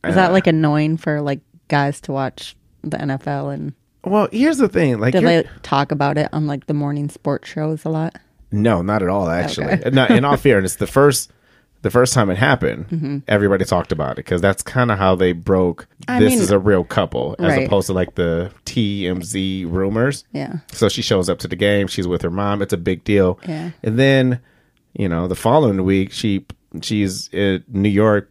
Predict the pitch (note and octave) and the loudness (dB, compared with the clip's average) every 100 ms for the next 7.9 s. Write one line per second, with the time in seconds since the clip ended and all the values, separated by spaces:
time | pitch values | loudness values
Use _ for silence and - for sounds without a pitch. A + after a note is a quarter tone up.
0 | - G#2+ F#2+ E2 F#2+ E2+ A2+ B2 F2+ - | -6 -2 0 0 -2 2 2 4 2 -4
1 | E3+ D#3+ D3+ C#3 _ _ A#2 B2 - B2 | -6 -4 -6 -10 _ _ 0 2 2 0
2 | - G2+ G2 F#2 F#2 F#2+ F2+ F#2 - F#2+ | 0 0 0 2 0 -2 -4 -4 -4 -4
3 | D#2+ D#2 E2 B1+ - - F3+ D#3+ D#3 D3+ | -2 -4 -8 -10 -12 -10 -6 -4 -4 -8
4 | _ _ - F#2+ F#2 - - A#2 F#2+ - | _ _ -6 -4 -2 -4 0 0 0 -2
5 | - B2 A#2+ A#2+ A#2 A2+ _ _ _ - | 0 2 2 2 0 -4 _ _ _ -8
6 | - F2 - - A#2+ A#2 A#2+ A#2 F#2 - | -8 -8 -6 2 4 6 6 2 -6 -10
7 | G2 - - A#2+ A2+ A#2 - - G2+ | -12 -6 -2 2 2 2 -2 -6 -8